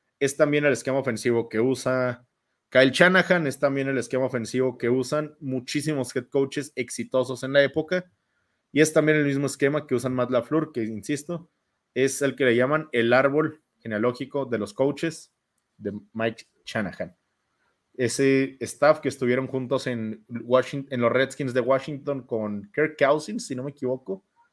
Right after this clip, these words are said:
y con Robert Griffin. Pero bueno, yo creo que hasta aquí vamos a llegar el día de hoy. Repasamos un poco de todo lo que sucedió en este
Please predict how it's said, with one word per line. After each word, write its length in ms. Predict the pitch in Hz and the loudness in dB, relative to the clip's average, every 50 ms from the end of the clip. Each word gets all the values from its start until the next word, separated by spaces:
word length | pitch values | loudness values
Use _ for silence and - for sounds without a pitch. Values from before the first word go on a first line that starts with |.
| _ _ _ _ _ | _ _ _ _ _
y 140 | - 127 123 | -10 -8 -2
con 160 | - 123 113 | -2 0 4
Robert 240 | 120 123 127 123 117 | 4 4 4 4 2
Griffin. 420 | 117 120 110 - 110 95 - _ _ _ _ _ _ _ _ _ _ _ _ _ _ _ _ _ _ _ _ _ _ _ _ - | 2 0 -2 -2 -6 -12 -12 _ _ _ _ _ _ _ _ _ _ _ _ _ _ _ _ _ _ _ _ _ _ _ _ 2
Pero 160 | 135 139 160 | 4 6 6
bueno, 440 | 202 233 247 240 - - - _ _ _ _ _ _ | 8 6 6 4 0 0 -10 _ _ _ _ _ _
yo 280 | - 120 120 151 151 - | -8 2 2 4 4 4
creo 260 | - 156 165 160 165 | 4 4 4 4 4
que 460 | - 147 139 131 131 127 123 - _ - | 0 2 4 4 4 2 0 -4 _ -10
hasta 200 | - 113 - 135 | -10 -6 -4 -4
aquí 140 | 123 - 165 | 0 2 2
vamos 180 | 170 175 147 156 | 2 2 2 0
a 40 | |
llegar 300 | 139 127 127 135 151 143 | 0 0 4 4 4 4
el 120 | 139 135 135 | 4 2 2
día 160 | 147 147 147 | 2 4 4
de 100 | 151 160 | 4 4
hoy. 320 | 180 208 214 185 - - _ _ _ _ _ | 4 2 2 -2 -4 -12 _ _ _ _ _
Repasamos 520 | - 127 123 117 127 113 135 143 143 143 165 | -10 -8 -4 -4 -4 -2 -2 -4 -6 -6 -8
un 120 | 151 135 | -6 -4
poco 240 | 143 139 139 165 156 | -4 -2 0 0 0
de 120 | 151 147 | 0 0
todo 400 | 147 147 - - 202 220 214 208 | -2 -4 -4 -2 0 2 2 2
lo 120 | 185 170 - | 2 2 0
que 120 | - 131 | -2 -4
sucedió 680 | - 135 120 - 120 120 127 139 151 156 135 - _ _ _ _ _ _ _ _ _ - | -4 -4 -4 -2 0 2 2 2 2 0 -2 -8 _ _ _ _ _ _ _ _ _ -4
en 140 | 127 143 180 | 0 2 2
este 460 | 202 196 202 - 147 104 - _ | 2 2 2 -2 -4 -4 -4 _